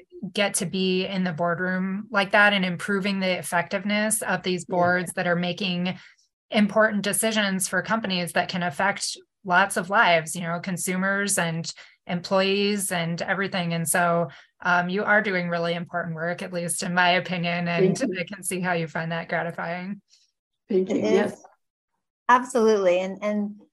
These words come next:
Speaker 3: for our women governance trailblazers,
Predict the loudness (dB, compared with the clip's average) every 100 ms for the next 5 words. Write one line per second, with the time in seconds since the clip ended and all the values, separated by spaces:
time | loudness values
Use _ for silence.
0 | _ _ _ 4 6 6 6 4 0 _
1 | _ _ -2 0 2 2 0 -6 -8 -6
2 | -4 -2 -2 -4 -8 -12 -6 -6 -4 -6
3 | -6 -10